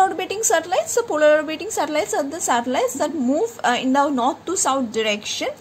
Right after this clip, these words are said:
It is present at an, uh, elevation of hun-, eight hundred to nine hundred kilo-,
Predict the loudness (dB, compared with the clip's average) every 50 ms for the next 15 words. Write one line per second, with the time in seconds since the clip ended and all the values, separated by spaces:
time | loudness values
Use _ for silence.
0 | -14 -18 -16 -14 -8 -4 -2 0 0 -2 -2 0 2 2 2 2 -2 -4 -4 -4
1 | -4 -4 -4 -6 -4 -4 -2 0 0 2 2 0 0 0 0 0 0 0 -2 -4
2 | -4 -4 -6 -8 -8 -6 -4 0 0 0 0 -2 -4 -4 -2 -2 0 -2 -2 -2
3 | -2 -2 -2 -2 -2 -4 -2 -2 -4 -6 -6 -6 -6 -6 -4 -2 -2 -2 -2 -2
4 | -2 -4 -6 -8 -6 -2 0 0 0 -2